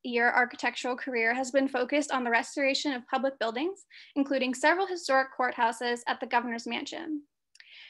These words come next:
She created O'Connell Architecture several years ago to shift focus to the rejuvenation and restoration of commercial buildings and homes in Central Austin.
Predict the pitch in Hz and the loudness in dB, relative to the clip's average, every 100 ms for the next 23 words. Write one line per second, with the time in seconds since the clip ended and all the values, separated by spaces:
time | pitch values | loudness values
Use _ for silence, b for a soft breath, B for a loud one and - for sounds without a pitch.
0 | B - 269 - 285 269 - 247 - 339 | B -8 -4 2 6 6 4 -2 2 4
1 | 359 320 311 339 330 330 311 294 262 269 | 4 2 0 0 -2 0 -2 2 2 4
2 | 285 262 254 269 262 269 254 247 247 - | 2 2 2 2 2 2 -2 -2 -4 0
3 | 240 240 247 247 269 233 233 294 311 320 | 0 2 -2 -4 -6 -4 -2 0 2 4
4 | 320 320 302 269 247 226 240 - 240 247 | 4 4 2 2 0 0 -2 -2 -2 -2
5 | - 254 254 247 - 254 254 269 254 240 | -2 -2 -4 -8 -6 -6 -4 -6 -4 -4
6 | 240 240 269 240 240 247 285 247 254 - | -4 -4 -6 -6 -4 -4 -6 -6 -8 -8
7 | - - - 339 330 | -10 -10 -10 -8 -8